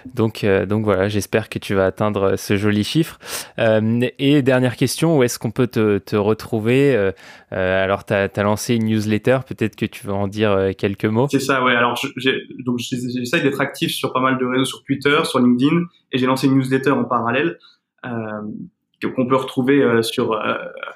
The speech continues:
Speaker 2: benoît talandier point substack point com, il me semble. Euh, donc c'est, euh, il était une fois un P M où je parle beaucoup de produits, de comment est-ce qu'on construit, de mes problématiques du quotidien, euh, euh, comment est-ce qu'on crée des communautés, comment est-ce qu'on arbitre certaines décisions, comment est-ce que, euh,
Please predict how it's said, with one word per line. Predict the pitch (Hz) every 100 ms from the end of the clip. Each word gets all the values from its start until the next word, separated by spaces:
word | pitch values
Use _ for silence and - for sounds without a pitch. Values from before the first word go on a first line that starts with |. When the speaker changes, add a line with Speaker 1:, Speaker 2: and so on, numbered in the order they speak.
| -
Speaker 2:
benoît | 131 135 131
talandier | 131 127 127 127 123
point | 120 117
substack | - - - 123
point | 120 113
com, | 131
il | 117
me |
semble. | 113 127 - - - - 117
Euh, | 117 117
donc | 120
c'est, | - 127
euh, | 120 113 - _ _ - 117
il | 123 127
était | 131
une | 139
fois | 131 135
un | 131
P |
M | 139 143
où | 123
je |
parle | - 127
beaucoup | 139 -
de | 143
produits, | - 139 135 170 180 _ _ _ _ _ _
de | 143
comment | 123 131 131
est-ce | 131
qu'on | 123
construit, | 123 - 143
de | 123
mes | 120
problématiques | 135 127 123 135 123
du | 113
quotidien, | 123 - 120 131 120
euh, | 110 110 107 - _ _ -
euh, | 110 107
comment | - 123
est-ce | 120 -
qu'on | 113
crée | 127
des | 117
communautés, | 120 117 120 123 113
comment | 120
est-ce | 120 -
qu'on |
arbitre | 117 113 131 123
certaines | - - 123
décisions, | 117 117 123 123 131
comment | 123 117
est-ce | 113
que, |
euh, | 123